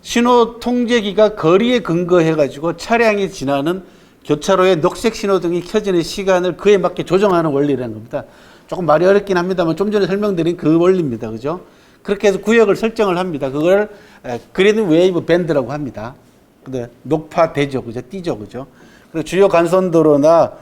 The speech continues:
교통 질서가 그나마 양호한 구간, 그러니까 신호등 잘 지키고, 그러니까 대도시 같은데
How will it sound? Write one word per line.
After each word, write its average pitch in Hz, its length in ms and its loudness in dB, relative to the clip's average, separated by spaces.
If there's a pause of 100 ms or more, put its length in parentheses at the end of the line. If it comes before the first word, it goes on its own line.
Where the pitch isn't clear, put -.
(320)
교통 208 400 0
질서가 165 500 0
그나마 175 480 0
양호한 151 540 0
구간, 110 240 -10 (240)
그러니까 151 100 -8
신호등 190 400 0
잘 135 220 -4
지키고, 139 580 -8 (840)
그러니까 180 220 -6
대도시 175 380 2
같은데 165 680 0